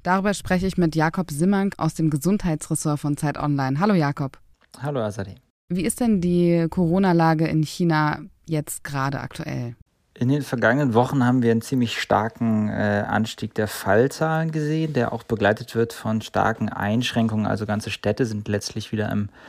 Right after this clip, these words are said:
Speaker 2: Lockdown. Und die Frage ist so ein bisschen, kriegt man, es handelt sich ja auch in China um Omikron, also eine besonders ansteckende Variante, kriegt man das eigentlich noch unter Kontrolle?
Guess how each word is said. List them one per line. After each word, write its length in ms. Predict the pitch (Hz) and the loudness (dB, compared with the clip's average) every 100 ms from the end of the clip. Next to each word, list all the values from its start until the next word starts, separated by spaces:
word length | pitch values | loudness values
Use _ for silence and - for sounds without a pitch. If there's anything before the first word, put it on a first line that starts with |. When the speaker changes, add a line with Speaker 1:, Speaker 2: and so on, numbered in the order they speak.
| - - - - _ | -20 -20 -20 -20 _
Speaker 2:
Lockdown. 880 | 101 101 - - 160 147 156 156 143 - _ _ | 2 4 4 2 2 4 2 0 -2 -8 _ _
Und 360 | 160 135 143 - | 4 4 6 2
die 100 | 123 | 0
Frage 540 | - 92 98 104 127 | -2 0 4 4 2
ist 140 | 131 - | -4 0
so 100 | 117 | 0
ein 100 | 107 | 2
bisschen, 840 | 120 113 - 143 117 113 113 117 | 0 0 -2 0 2 2 2 -2
kriegt 400 | - 120 - - | -2 -2 -2 -2
man, 640 | 107 104 107 107 107 113 - _ _ | 2 4 2 2 0 -2 -8 _ _
es 200 | 113 - | -8 -2
handelt 160 | 104 95 | -2 -2
sich 140 | 104 | -2
ja 100 | 101 | 0
auch 100 | 101 | 0
in 80 | 104 | -4
China 320 | - 123 143 | -2 4 6
um 160 | 110 110 | 4 4
Omikron, 640 | - 160 175 - 139 131 | 2 4 2 4 4 6
also 240 | 110 104 | 4 2
eine 160 | 107 107 | 0 0
besonders 320 | 104 110 107 | 2 2 2
ansteckende 500 | 113 131 - 139 123 | 2 2 2 2 4
Variante, 360 | 113 110 110 107 | 6 6 4 0
kriegt 320 | - 127 - | 0 0 4
man 80 | 123 | 2
das 160 | 113 | 2
eigentlich 420 | 95 101 110 107 107 | 0 0 0 -2 0
noch 320 | 101 - - - - - - _ - | 0 0 -12 -20 -20 -20 -20 _ -2
unter 300 | 110 104 98 | 2 2 2
Kontrolle? 800 | 98 95 - - - 87 85 | -2 -6 -6 -2 -2 0 -4